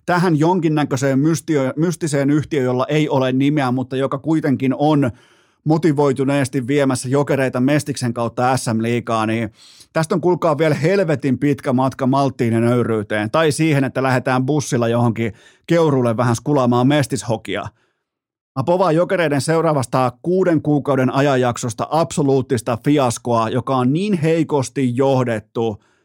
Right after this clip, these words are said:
kuin vaan ikinä saattaa olla. Ja jossa juostaan mediaa karkuun ja valehellaan silmät päästä, minkä keretään. Mä en siis, mä en luota sekuntiakaan, että siellä olisi muun muassa vaikka tää mystinen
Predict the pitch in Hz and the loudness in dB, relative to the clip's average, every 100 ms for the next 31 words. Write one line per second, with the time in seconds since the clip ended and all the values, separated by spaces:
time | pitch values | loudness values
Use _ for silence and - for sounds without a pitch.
0 | _ - 135 131 156 160 147 139 120 - | _ -4 -2 2 0 2 0 0 -4 -2
1 | 139 123 120 123 120 123 123 120 139 175 | 0 0 -2 -2 0 2 0 0 0 0
2 | 160 147 160 - 139 127 147 170 156 143 | -2 0 0 0 0 2 0 0 0 0
3 | 123 147 135 131 131 120 139 139 123 127 | 0 0 -2 0 -2 0 0 2 0 0
4 | 120 117 170 156 - 143 131 117 123 - | -2 -2 -2 -2 -2 0 0 0 -4 -4
5 | - - 143 143 131 117 131 127 117 120 | -14 -6 0 2 2 0 0 0 0 0
6 | 117 151 135 123 147 151 147 147 147 - | 0 0 0 -2 0 0 0 0 -2 -2
7 | 190 190 196 156 156 131 139 127 139 135 | -2 0 -2 0 -2 0 0 0 0 0
8 | 123 147 143 143 120 135 - 135 135 165 | 0 0 2 0 0 -4 -2 0 2 2
9 | - 160 127 | 0 0 0